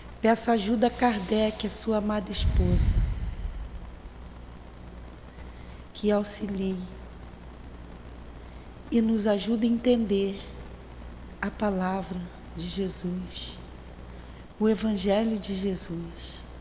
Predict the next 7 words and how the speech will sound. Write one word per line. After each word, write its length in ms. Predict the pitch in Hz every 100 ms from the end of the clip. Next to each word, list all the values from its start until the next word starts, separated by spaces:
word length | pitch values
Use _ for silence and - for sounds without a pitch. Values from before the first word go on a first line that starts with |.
| - - - - - - - - - - - - - - - - - - - - - - - - - -
Peço 540 | 196 190 196 190 - 196
e 100 | 185
agradeço. 960 | 185 190 175 180 180 175 - - - - - - - - - - - - - - -
Em 120 | 202
nome 340 | 196 214 233
de 160 | 226 226
Deus, 760 | 180 190 190 190 185 - -